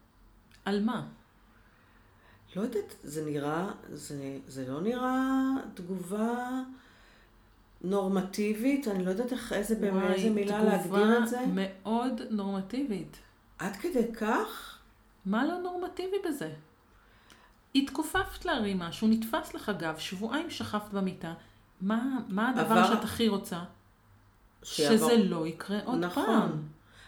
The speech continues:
Speaker 2: אה, אוקיי, אז שזה לא יקרה עוד פ-,
Speaker 1: איך את יכולה
Speaker 2: בסדר.
Speaker 1: למנוע מזה שזה יקרה עוד פעם?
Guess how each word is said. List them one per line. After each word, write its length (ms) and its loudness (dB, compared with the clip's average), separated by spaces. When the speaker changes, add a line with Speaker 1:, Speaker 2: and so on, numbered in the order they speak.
Speaker 2:
אה, 300 4
אוקיי, 440 -2
אז 120 -2
שזה 240 -2
לא 60 4
יקרה 240 0
עוד 260 2
פ-, 40 -14
Speaker 1:
איך 160 2
את 80 -2
יכולה 320 4
Speaker 2:
בסדר. 200 6
Speaker 1:
למנוע 400 6
מזה 320 -2
שזה 260 -8
יקרה 240 -6
עוד 120 -4
פעם? 320 -8